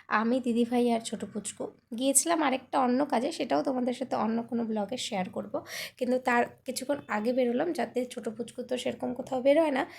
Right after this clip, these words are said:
তো ওকে নিয়ে আমরা, উম, প্রথম আর কি পার্কে গেলাম। মানে আমার সাথেও প্রথম গেল। তো টোটো করে আমাদের এখান থেকে সামনেই ফালাকাটা পার্ক। আম,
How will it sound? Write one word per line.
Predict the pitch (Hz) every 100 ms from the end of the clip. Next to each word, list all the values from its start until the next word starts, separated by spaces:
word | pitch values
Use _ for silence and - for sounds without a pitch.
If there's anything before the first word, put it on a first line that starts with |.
| - -
তো | -
ওকে | 233 254
নিয়ে | 247 254 -
আমরা, | 220 220 220 226 226
উম, | 220 220 220
প্রথম | 214 262 262 254
আর | 226
কি | 214
পার্কে | 214 196 190
গেলাম। | 196 226 302
মানে | 311
আমার | 226 233
সাথেও | 247 294 311
প্রথম | 294 220 247 247
গেল। | 208 220 - _ _
তো | 262
টোটো | 277 269
করে | 269 269 269
আমাদের | 233 240
এখান | 233 240
থেকে | 240 233 240
সামনেই | - 220 220
ফালাকাটা | 285 233 220 214 214
পার্ক। | - - - - - - - -
আম, | 226 220 220 220 240